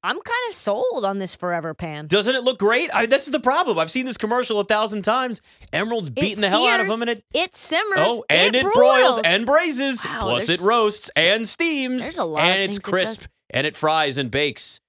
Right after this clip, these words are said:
Speaker 1: That's too
Speaker 2: It,
Speaker 1: many things
Speaker 2: that's a
Speaker 1: it
Speaker 2: lot of,
Speaker 1: does.
Speaker 2: that's just the right amount of things.
Speaker 1: Yeah.
Speaker 2: That's what I say.
Speaker 1: Yeah, versatile pan there.
Speaker 2: And you'd think you gotta
Speaker 1: Emerald.
Speaker 2: have a versatile pan. Gotta have a versatile
Speaker 1: How
Speaker 2: pan.
Speaker 1: come it's on this top, this bottom one too?
Speaker 2: I,
Speaker 1: Honestly.
Speaker 2: do you not listen to me when I said it's
Speaker 1: No,
Speaker 2: on two T Vs at the
Speaker 1: I
Speaker 2: same time?
Speaker 1: It wasn't at one point though.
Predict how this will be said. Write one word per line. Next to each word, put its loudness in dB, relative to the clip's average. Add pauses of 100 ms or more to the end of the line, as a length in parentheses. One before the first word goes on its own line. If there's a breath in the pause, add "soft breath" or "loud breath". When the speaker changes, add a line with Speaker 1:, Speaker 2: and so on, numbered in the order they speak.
Speaker 1:
That's -2
too -2
Speaker 2:
It, -4
Speaker 1:
many -4
things -2
Speaker 2:
that's -2
a 2
Speaker 1:
it 0
Speaker 2:
lot 0
of, 0
Speaker 1:
does. -12
Speaker 2:
that's -8
just -6
the -8
right -2
amount -10
of -16
things. -14
Speaker 1:
Yeah. -4 (140)
Speaker 2:
That's -4
what -4
I -2
say. -10
Speaker 1:
Yeah, -12
versatile -8
pan -8
there. -12
Speaker 2:
And -8
you'd -6
think -4
you -2
gotta 0
Speaker 1:
Emerald. -6
Speaker 2:
have -6
a -14
versatile -6
pan. -10
Gotta -4
have -6
a -12
versatile -6
Speaker 1:
How 0
Speaker 2:
pan. -2
Speaker 1:
come -6
it's -6
on -2
this -6
top, -2
this -8
bottom 0
one -4
too? -6 (200)
Speaker 2:
I, 4
Speaker 1:
Honestly. -6
Speaker 2:
do -4
you -2
not 2
listen 0
to 0
me 0
when 4
I 2
said 2
it's 2
Speaker 1:
No, 6
Speaker 2:
on 2
two 2
T 0
Vs 0
at 4
the 4
Speaker 1:
I 0
Speaker 2:
same 2
time? 2
Speaker 1:
It -2
wasn't -2
at -4
one -8
point -12
though. -12